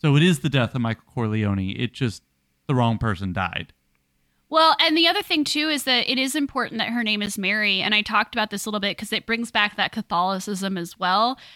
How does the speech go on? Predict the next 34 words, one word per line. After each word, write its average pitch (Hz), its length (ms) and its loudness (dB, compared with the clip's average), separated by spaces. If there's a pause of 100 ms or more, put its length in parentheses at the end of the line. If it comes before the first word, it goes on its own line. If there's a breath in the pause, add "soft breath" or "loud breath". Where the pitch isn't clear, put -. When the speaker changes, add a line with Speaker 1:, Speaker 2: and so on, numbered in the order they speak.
(140 loud breath)
Speaker 2:
Because 247 640 0 (140)
in, 269 420 0
there 277 180 4
are, 262 220 6 (480 soft breath)
there 392 260 6
are 311 60 4
several 349 420 2
scenes 277 320 0
in 240 60 0
this 214 160 -2
movie, 196 480 -2 (240)
in 240 220 4
these 233 380 0 (200)
three 247 240 2
movies, 208 500 2
but 214 140 0
it's, - 160 -4
there 226 240 2
are 214 40 0
two 339 260 0
scenes 277 260 0
specifically 226 600 -6
in 190 100 -6
this 233 320 -2
movie 175 480 -8 (380 soft breath)
where 220 280 4
you 220 260 0
see 226 480 0
the 220 120 -6
procession 269 920 0
of, 214 640 4
I 202 40 2
don't 220 160 4
know, 220 80 2